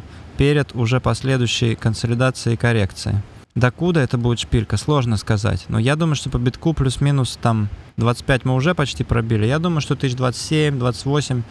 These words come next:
а то и тридцать, тридцать две, вот где-то вот эта зона, это то, где имеет смысл сбрасывать все плечи и сидеть, ждать, смотреть, что дальше будет.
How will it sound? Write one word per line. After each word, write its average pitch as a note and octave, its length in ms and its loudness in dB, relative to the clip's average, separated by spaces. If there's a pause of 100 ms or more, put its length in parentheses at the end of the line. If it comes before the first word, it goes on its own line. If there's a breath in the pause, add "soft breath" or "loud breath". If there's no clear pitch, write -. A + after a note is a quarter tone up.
(240 loud breath)
а B2 80 0
то C3+ 240 0
и B2+ 60 2
тридцать, B2 400 -2 (100)
тридцать A#2+ 400 0
две, C#3+ 240 2
вот A#2 160 0
где-то B2+ 240 0
вот B2+ 160 -2
эта A#2+ 180 0
зона, C3 440 0 (300 loud breath)
это A#2+ 180 -2
то, D#3 200 0
где C3 320 0 (420)
имеет B2+ 300 2
смысл A2+ 520 0
сбрасывать A#2 480 0
все A2+ 160 -2
плечи C3 440 0 (280 loud breath)
и B2+ 100 2
сидеть, C#3+ 320 2
ждать, B2 280 2
смотреть, A#2+ 360 0
что - 160 -2
дальше A#2+ 320 2
будет. G2+ 280 0